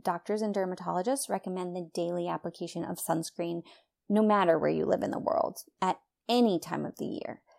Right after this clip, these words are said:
But it's still something that many of us avoid or quite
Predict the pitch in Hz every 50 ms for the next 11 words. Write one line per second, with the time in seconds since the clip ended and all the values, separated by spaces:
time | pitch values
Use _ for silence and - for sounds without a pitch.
0 | _ _ _ _ _ _ _ _ _ - 226 226 - - 247 247 - - - 285
1 | 320 320 - - 247 220 208 226 214 196 190 - 185 180 175 175 175 180 185 185
2 | 170 175 170 - - - 190 170 151 156 170 160 160 170 175 190 208 220 220 226
3 | - - _ _ _ _ 202 185 185 180 180 180 180 175 175 175 - - _ -
4 | - - 202 202 -